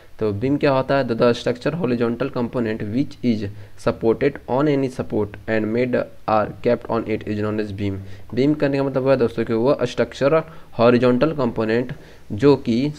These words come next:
support, which support on any support, मतलब किसी भी सपोर्ट को सपोर्ट देता हो, वैसी सं-, संरचना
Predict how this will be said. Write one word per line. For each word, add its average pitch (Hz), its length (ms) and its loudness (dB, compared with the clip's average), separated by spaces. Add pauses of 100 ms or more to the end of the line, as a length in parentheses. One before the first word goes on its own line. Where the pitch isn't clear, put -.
(120)
support, 160 420 2
which 123 540 0
support 139 300 6
on 117 260 0
any 143 240 2
support, 110 300 0
मतलब - 180 -4
किसी 175 260 -6
भी 170 80 0
सपोर्ट 151 340 4
को 214 200 4 (300)
सपोर्ट 160 380 4 (300)
देता 123 280 4
हो, 101 260 2 (560)
वैसी 123 280 4
सं-, 117 320 0
संरचना 113 680 0